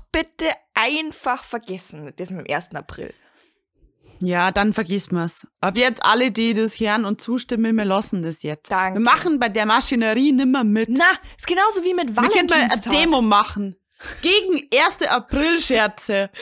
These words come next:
Speaker 2: Jeder
Speaker 1: Ja.
Speaker 2: bringt ein Plakat mit.
Speaker 1: Ja. Genauso wie das mit dem Valentinstag. Lassen wir's doch bitte einfach bleiben. Kruzifix.
Speaker 2: Aber ist doch süß eigentlich.
Speaker 1: Das ist nur, nur Geldmacherei, Maria.
Speaker 2: Ja, und Weihnachten nicht, oder?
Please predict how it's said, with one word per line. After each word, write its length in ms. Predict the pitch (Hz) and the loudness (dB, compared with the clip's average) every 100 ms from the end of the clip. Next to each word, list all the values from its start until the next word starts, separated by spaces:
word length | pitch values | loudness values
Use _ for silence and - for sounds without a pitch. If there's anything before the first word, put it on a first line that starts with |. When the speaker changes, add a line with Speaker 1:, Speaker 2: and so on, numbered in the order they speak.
| - 480 | -12 -6
Speaker 2:
Jeder 220 | 311 370 330 | 0 4 4
Speaker 1:
Ja. 40 | |
Speaker 2:
bringt 240 | - 330 311 | 4 2 2
ein 100 | - | -2
Plakat 640 | 247 226 - 214 247 277 | -2 -4 -2 2 2 2
mit. 320 | 233 185 185 - | -2 -2 -6 -4
Speaker 1:
Ja. 340 | 247 247 214 _ _ _ _ _ _ - | 0 0 -2 _ _ _ _ _ _ -6
Genauso 440 | 285 330 311 277 | 0 2 2 -2
wie 80 | 262 | -4
das 140 | 285 320 | -4 -4
mit 100 | 285 | 0
dem 80 | |
Valentinstag. 880 | 254 277 269 202 185 - 170 160 170 _ _ - | 2 2 0 -4 -8 -8 -6 -6 -6 _ _ -4
Lassen 400 | 226 339 - 320 | 0 0 -2 -4
wir's 200 | 311 - | -4 -4
doch 120 | 247 | -8
bitte 460 | - 339 330 330 302 | -4 -4 -4 -4 -2
einfach 480 | - 233 240 - 269 | 0 2 0 -2 -8
bleiben. 640 | - 294 294 302 185 - _ _ _ _ _ _ _ _ _ - | -4 -2 0 -2 -6 -12 _ _ _ _ _ _ _ _ _ -16
Kruzifix. 800 | 208 220 220 - - 208 - - | -10 -10 -8 -12 -12 -18 -16 -8
Speaker 2:
Aber 100 | 208 | -4
ist 140 | 240 | -2
doch 80 | 403 | -2
süß 340 | - - 302 - | -2 -2 -2 -2
eigentlich. 540 | 165 170 160 156 220 | -4 -4 -6 -4 -2
Speaker 1:
Das 240 | 277 - | -2 -2
ist 160 | - - | -4 -2
nur, 500 | 262 311 349 349 339 - - - | 0 2 2 2 0 -2 -16 -4
nur 260 | 262 330 320 | 0 2 2
Geldmacherei, 800 | 294 277 - 269 254 247 233 233 | 2 0 0 -2 0 0 0 2
Maria. 560 | 208 190 196 190 - _ _ _ _ _ _ - - | 0 -2 -2 -2 -6 _ _ _ _ _ _ -20 -4
Speaker 2:
Ja, 180 | 208 - | 0 2
und 180 | 277 202 | 4 4
Weihnachten 540 | 233 294 359 - 311 | 4 4 0 0 2
nicht, 240 | 302 320 | 4 4
oder? 420 | 233 170 214 285 | 2 -2 -4 -4